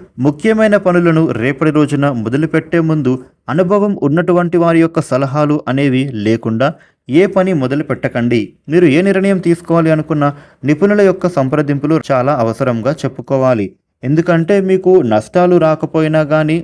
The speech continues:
మీరు కాస్త ఇబ్బందులు పడకుండా ఉండేందుకు ఈ సూచనగా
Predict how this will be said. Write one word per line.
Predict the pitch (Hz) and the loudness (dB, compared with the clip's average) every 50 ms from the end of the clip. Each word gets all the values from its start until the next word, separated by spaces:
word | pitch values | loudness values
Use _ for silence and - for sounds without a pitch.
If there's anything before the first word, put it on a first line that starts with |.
| - - 131 | -6 -4 0
మీరు | 139 156 156 151 | 0 0 2 2
కాస్త | 156 151 147 - 139 | 0 -2 -2 0 -2
ఇబ్బందులు | 123 113 117 143 156 156 160 156 156 | -2 0 0 0 0 0 0 0 0
పడకుండా | 143 143 143 151 147 143 139 135 131 | -2 -2 -2 0 0 2 2 2 0
ఉండేందుకు | 131 131 135 131 131 135 131 - 127 139 - 127 | 0 -2 -2 -2 -4 -6 -4 -4 -4 -4 -2 -4
ఈ | 131 131 131 | -4 -4 -4
సూచనగా | - 120 113 - 123 117 117 107 123 | -4 -6 -6 -4 -4 -6 -4 -4 -4